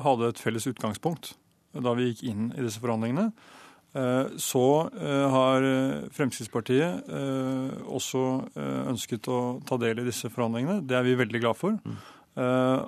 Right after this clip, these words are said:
Speaker 1: og, eh, vi er enige med dem om veldig mye også. Vi kan bli enige med dem om enda mer, og det skal vi bruke tiden nå de neste dagene til å bli. Eh, og jeg er sikker på at vi skal komme i mål på det, fordi vi ønsker en bredest mulig enighet, og det hadde vært fint om den inkluderte regjeringspartiene,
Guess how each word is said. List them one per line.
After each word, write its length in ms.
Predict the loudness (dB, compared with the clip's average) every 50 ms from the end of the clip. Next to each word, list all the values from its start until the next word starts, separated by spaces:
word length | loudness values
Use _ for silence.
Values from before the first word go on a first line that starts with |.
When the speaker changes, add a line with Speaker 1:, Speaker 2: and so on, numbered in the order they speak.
| -6 -2
Speaker 1:
og, 400 | 0 2 4 4 2 2 2 2
eh, 400 | 2 4 4 4 4 2 0 0 0
vi 80 | 2 2
er 160 | 4 4 4
enige 120 | 2 2
med 120 | 0 0 2
dem 240 | 2 2 2 0 0
om 160 | 0 2 2
veldig 240 | 2 2 2 2 2
mye 360 | 2 2 2 2 0 -2 -4 -4 -6
også. 400 | -4 -2 0 2 2 2 2 0
Vi 80 | -2
kan 200 | -2 0 0 0
bli 120 | 2 2 2
enige 180 | 2 0 0
med 120 | 0 2 0
dem 180 | 0 0 -2 -6
om 140 | -6 -4 -2
enda 180 | 0 0 2 4
mer, 280 | 4 6 6 6 4 2 -2 -10 -20 -20 -20 _ -4
og 80 | -2
det 80 | -2 0
skal 120 | 2 2 2
vi 100 | 2 2
bruke 180 | 2 0 0
tiden 340 | 0 0 0 0 2 2 2
nå 320 | 2 4 4 4 2 2 2
de 80 | 0
neste 240 | 0 0 -2 -2 0
dagene 320 | 0 2 2 2 0 -2 -2
til 100 | -2 -2
å 80 | 0
bli. 200 | 4 6 6 6 6 4 0 -6 -20 -20 -20 -20 -20 -20 _ _ -2
Eh, 180 | 0 2 2
og 80 | 2 2
jeg 40 | 0
er 80 | -2 -2
sikker 120 | -4 -6 -8
på 40 |
at 60 | -8 -6
vi 40 | -4
skal 100 | -4 -4
komme 180 | -2 -2 -2
i 80 | -2 0
mål 160 | 0 -2 -2
på 140 | 0 2 4
det, 140 | 4 4 2
fordi 180 | 2 0 2 2
vi 100 | 2 2
ønsker 420 | 0 -2 -2 -4 -4 -4 -2 0
en 120 | 0 0 2
bredest 360 | 2 2 2 0 0 0 0
mulig 260 | -2 0 0 0 0
enighet, 380 | 0 2 2 2 2 0 0 -2
og 80 | -2 -2
det 80 | 0
hadde 160 | 0 0 0
vært 100 | -2 -4
fint 220 | -4 -6 -6 -4 -4
om 80 | -2
den 140 | -2 0 0 -2
inkluderte 400 | -4 -4 -2 -2 -2 -2 -2 -2
regjeringspartiene, 640 | 0 0 0 -2 -2 -4 -4 -2 -2 0 2 2